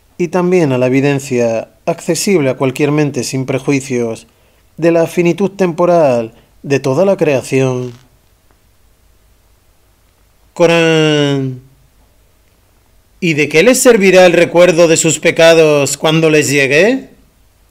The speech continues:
Nota.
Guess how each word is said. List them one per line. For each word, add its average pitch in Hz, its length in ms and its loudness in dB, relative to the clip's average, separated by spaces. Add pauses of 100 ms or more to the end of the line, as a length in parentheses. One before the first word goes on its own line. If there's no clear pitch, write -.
(2000)
Nota. 131 840 -2